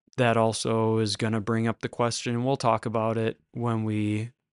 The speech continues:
start the next episode on two verse four and on.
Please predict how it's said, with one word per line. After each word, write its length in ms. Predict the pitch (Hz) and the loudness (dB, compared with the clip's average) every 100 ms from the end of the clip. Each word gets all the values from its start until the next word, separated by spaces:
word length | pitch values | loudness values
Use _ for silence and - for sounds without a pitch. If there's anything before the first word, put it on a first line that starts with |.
| _ | _
start 520 | - - 110 107 - _ _ _ _ _ _ _ | -8 -2 0 0 -2 _ _ _ _ _ _ _
the 120 | 120 | -4
next 500 | 113 107 104 - - - | -2 -2 -4 -4 -6 -6
episode 800 | 117 - 113 - 120 117 113 110 _ - - - - _ _ - | -8 -6 -4 0 0 2 0 -4 _ -20 -20 -20 -20 _ _ -4
on 480 | 120 110 110 110 104 | 0 2 2 0 -2
two 260 | - 117 110 | 0 2 2
verse 300 | 110 110 - | 0 -2 -2
four 360 | 120 117 113 | 0 2 2
and 120 | 113 | 2
on. 520 | 110 110 110 113 113 | 2 2 2 2 -2